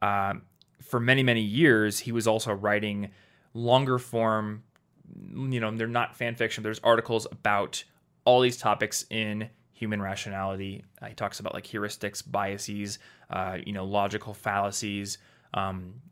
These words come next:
one of the articles that really stuck with me was the idea of, like, belief as a tire, like, sticking with a belief just because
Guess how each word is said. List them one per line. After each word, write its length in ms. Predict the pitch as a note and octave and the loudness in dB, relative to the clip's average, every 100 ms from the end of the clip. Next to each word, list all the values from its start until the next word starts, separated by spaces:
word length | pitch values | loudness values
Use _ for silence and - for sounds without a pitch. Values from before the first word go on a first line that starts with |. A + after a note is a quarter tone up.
| - | -14
one 240 | A2 A2 | -6 -4
of 60 | G#2+ | 0
the 80 | G#2 | 4
articles 320 | G#2+ A2+ G2+ | 4 2 -4
that 80 | E2+ | -2
really 180 | G2+ G2+ | -2 -4
stuck 260 | - G#2 | -4 -4
with 120 | G#2 | -4
me 140 | G2+ G2+ | -6 -6
was 200 | G2 F#2+ | -6 -4
the 100 | G#2 | -4
idea 300 | G2 G2+ G2+ | -4 -4 -2
of, 100 | F#2+ | -2
like, 200 | G#2 - | -4 -4
belief 420 | G2 G2 G#2 F#2+ - | -8 -6 -8 -8 -8
as 140 | G2 | -8
a 60 | F#2+ | -8
tire, 560 | - G2 F#2+ G#2 A2+ A2+ | -8 -4 -2 -2 -4 -8
like, 140 | A2 | -12
sticking 380 | - - - G#2 | -10 -10 -8 -8
with 120 | G2+ | -8
a 60 | G#2 | -8
belief 380 | G2 G2 G2+ - | -8 -8 -10 -12
just 180 | G2 | -12
because 420 | G#2 G2+ G2+ F#2+ | -12 -8 -8 -8